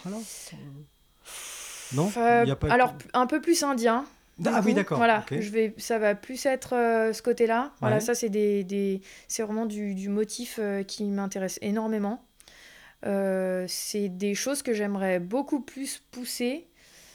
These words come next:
Speaker 2: euh, voilà, euh, si peut-être dans l'avenir, euh,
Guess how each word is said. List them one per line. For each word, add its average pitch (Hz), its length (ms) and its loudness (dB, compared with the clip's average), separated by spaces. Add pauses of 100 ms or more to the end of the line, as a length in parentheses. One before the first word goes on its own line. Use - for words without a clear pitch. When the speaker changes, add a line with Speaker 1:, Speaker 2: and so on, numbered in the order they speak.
(260)
Speaker 2:
euh, 180 1400 -2 (500)
voilà, 196 500 -2
euh, 180 200 -2
si - 240 -12
peut-être 202 640 -2
dans 185 160 -2
l'avenir, 196 520 -2
euh, 180 500 -4